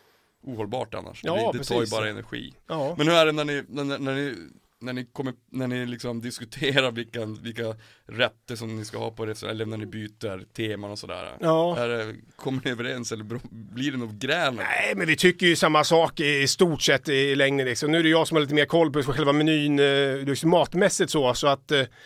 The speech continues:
Speaker 2: det blir ju mycket enklare, liksom, att en person har, har hand om det här, just med alla, alla byten. Men vi jobbar ju så mycket med grönsaker, det finns
Speaker 1: Mm.
Speaker 2: ju inte så mycket grönsaker och hela den här biten. Och sen pratar vi ihop oss, eh, provlagar.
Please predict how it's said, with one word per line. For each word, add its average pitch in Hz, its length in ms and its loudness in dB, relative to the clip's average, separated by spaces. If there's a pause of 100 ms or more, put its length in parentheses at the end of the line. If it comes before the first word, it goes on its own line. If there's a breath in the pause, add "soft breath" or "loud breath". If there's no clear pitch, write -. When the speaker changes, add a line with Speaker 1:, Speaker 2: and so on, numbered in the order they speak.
(580 loud breath)
Speaker 2:
det 170 100 4
blir 175 100 6
ju 175 100 4
mycket 180 200 6
enklare, 170 320 4
liksom, 156 240 2
att 143 60 -2
en 147 140 4
person 151 320 2
har, 143 80 6
har 135 320 4
hand 160 240 4
om 147 60 4
det 143 60 4
här, 135 80 2
just 139 160 -4
med 143 120 2
alla, 135 140 4
alla 135 360 4
byten. 143 340 -2
Men 147 100 4
vi 156 60 4
jobbar 156 200 4
ju 139 40 2
så 156 60 -2
mycket 143 160 0
med 143 80 0
grönsaker, 143 560 4
det 143 60 2
finns 151 80 2
Speaker 1:
Mm. 165 80 2
Speaker 2:
ju - 60 -2
inte 139 80 -6
så 143 60 -4
mycket 139 180 -2
grönsaker 135 600 0
och 135 240 -2
hela 131 80 0
den 131 60 4
här 135 60 2
biten. 131 340 -2
Och 139 100 -2
sen 160 120 -2
pratar 180 320 4
vi 165 60 4
ihop 170 280 2
oss, 175 300 4
eh, 160 500 2
provlagar. 160 840 2